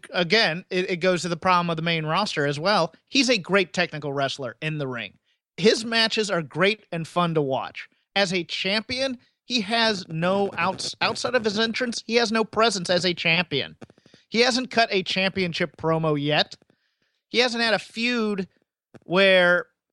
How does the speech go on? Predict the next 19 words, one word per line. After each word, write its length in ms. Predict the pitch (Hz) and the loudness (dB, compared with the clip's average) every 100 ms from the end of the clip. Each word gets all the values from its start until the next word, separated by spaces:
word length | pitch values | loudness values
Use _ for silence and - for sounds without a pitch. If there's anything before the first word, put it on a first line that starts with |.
| _ | _
he 360 | - - 285 | -16 -4 -2
got 280 | 269 190 156 | 2 2 2
emotional. 540 | 139 139 131 - 131 147 | -2 -6 -8 -8 -10 -8
He's 260 | 233 233 | -4 -2
had, 300 | 233 233 202 | 0 0 0
like, 180 | 175 175 _ | -2 -6 _
Samoa 420 | - 214 202 180 151 | -8 -4 0 0 0
Joe 380 | 131 196 233 220 | 2 4 4 2
angry 420 | 165 160 147 147 | -2 -2 -4 -6
at 120 | 131 143 | -4 -6
him, 140 | 143 | -6
and 140 | 139 135 | -6 -2
that 200 | 190 220 | 0 -2
really 340 | 180 170 156 147 | -4 -4 -4 -6
drove 420 | 143 147 160 151 | -8 -2 -2 -2
heat 340 | - - 190 - | -6 -10 -10 -12
for 260 | - 170 | -6 -2
the 100 | 151 | -2
feud. 600 | 135 - 190 240 160 160 | -4 -6 -2 2 2 0